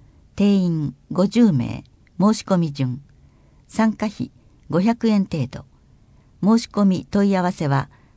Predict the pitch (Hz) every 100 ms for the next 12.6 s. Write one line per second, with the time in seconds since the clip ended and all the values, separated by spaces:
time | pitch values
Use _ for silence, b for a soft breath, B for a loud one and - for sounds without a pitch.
0 | - 160 220 202 180 170 147 160 156 220
1 | 233 214 220 214 202 202 196 180 - 120
2 | 123 - _ _ - 214 226 - 233 233
3 | 214 143 117 135 123 - 120 120 - b
4 | b b b 143 180 175 147 139 b b
5 | b b - 220 233 - 240 143 - 185
6 | 180 175 135 123 120 - 170 196 233 226
7 | 208 147 139 - 170 165 123 135 - _
8 | _ _ _ _ _ _ _ _ _ -
9 | - - _ - - - - 254 247 220
10 | 151 143 196 208 208 208 180 131 - -
11 | - - _ _ _ _ - - - 247
12 | 240 214 202 - 160 -